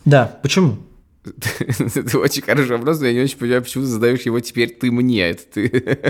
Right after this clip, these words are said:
Speaker 2: <laughs> Слушай, у меня здесь, здесь есть некоторая теория. У тебя, теория моя такая: твои отношения с деньгами абсолютно безумные.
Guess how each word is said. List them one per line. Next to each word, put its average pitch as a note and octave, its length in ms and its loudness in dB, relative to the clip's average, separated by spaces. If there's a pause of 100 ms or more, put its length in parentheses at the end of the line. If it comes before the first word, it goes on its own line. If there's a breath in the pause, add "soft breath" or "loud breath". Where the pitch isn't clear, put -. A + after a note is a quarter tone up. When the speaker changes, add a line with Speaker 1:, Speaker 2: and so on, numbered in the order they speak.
(300)
Speaker 2:
<laughs> - 800 -10
Слушай, D#3 300 0
у B2 80 -2
меня D3 120 4
здесь, D#3+ 200 0
здесь E3 260 0
есть C#3+ 280 0
некоторая D3 300 0
теория. B2+ 200 2
У G#2 40 -2
тебя, A#2+ 360 0
теория B2+ 400 0
моя C3+ 140 4
такая: B2 300 2
твои B2 280 2
отношения B2+ 600 0
с G#2+ 40 -2
деньгами A#2+ 360 2
абсолютно C3 440 -2
безумные. G2+ 520 -2